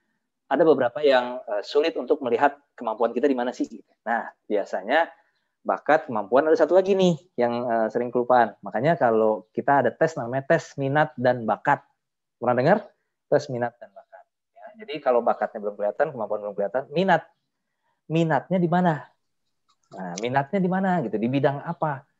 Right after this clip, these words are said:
Gitu. Karena biasanya minat ini akan membuat kita, eh, berusaha lebih maksimal.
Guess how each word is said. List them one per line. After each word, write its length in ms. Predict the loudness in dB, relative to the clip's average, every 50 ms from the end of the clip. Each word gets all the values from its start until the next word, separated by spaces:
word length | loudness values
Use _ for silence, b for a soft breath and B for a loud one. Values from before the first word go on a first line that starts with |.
| -14 -14 -14
Gitu. 160 | -14 -14 -12
Karena 160 | -8 -4 -2
biasanya 640 | 2 4 4 4 4 4 0 -4 -2 -2 -4 -4 -6 b b b b b b b b
minat 340 | -8 -4 -2 0 0 0 0 0
ini 160 | -2 0 0
akan 400 | 2 2 0 0 0 -2 0 0
membuat 480 | 0 -2 -2 2 2 4 4 2 0 -4
kita, 400 | -10 -4 0 0 0 0 -2 -6 _ _ _
eh, 440 | -6 -2 0 2 2 4 4 4 2 2
berusaha 460 | 2 0 0 0 -2 _ -14 _ -10
lebih 680 | -10 -10 -10 -12 _ _ _ _ _ _ _ _ _ _ _
maksimal. 460 | -20 -20 _ _ _ -20 -20 -20 _